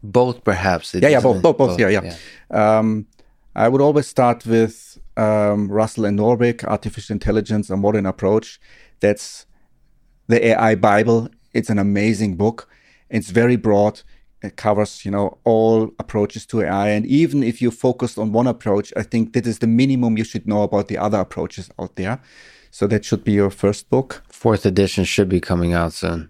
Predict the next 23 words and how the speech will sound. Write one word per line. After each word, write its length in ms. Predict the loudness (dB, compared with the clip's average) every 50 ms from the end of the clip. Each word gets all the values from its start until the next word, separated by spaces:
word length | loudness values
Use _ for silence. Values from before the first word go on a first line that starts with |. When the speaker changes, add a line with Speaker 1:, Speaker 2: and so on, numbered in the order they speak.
| _ -4 -2
Speaker 2:
Ah, 160 | -2 -2 -2
okay, 260 | -6 -8 -8 -8 -8
interesting. 520 | -8 -8 -12 -16 -16 -10 -8 -8 -8 -8 _ _ _ _ _ -20 -12 -12 -8 0
Speaker 1:
Deep, 240 | 0 0 0 0 -2
there's 260 | 0 2 2 4 4
a 80 | 2 2
deep 240 | 4 2 2 2
learning 300 | 2 2 2 2 2 0
chapter 420 | -2 -2 -2 -2 -2 -2 -4 -4 -4
now, 220 | -2 -2 -2 -2
so 160 | -2 -2 -2
there 100 | -2 0
must 320 | -2 -2 -4 -6 -8 -8 -8
be. 220 | -8 -8 -8 -10 _ _ _ _ _ _ _ _
<laughs> 400 | -18 -18 -16 -16 -16 -16 -6 0
Written 280 | 2 2 4 2 2
by 140 | 2 2 4
Ian, 260 | 4 2 2 0 0
Ian 240 | 0 2 2 2 0
Goodfellow. 540 | 0 -2 -6 -4 -2 -2 -2 -2 -4 -6 -8
Speaker 2:
Yeah. 80 | -10 -12
Speaker 1:
Okay. 220 | -8 -6 -6 -6 -6 _ -20 -20 -20 -20 _ _ _ _ _ _ _ -6
Speaker 2:
And 540 | -2 0 0 2 2 2 0 0 -2 -4 -4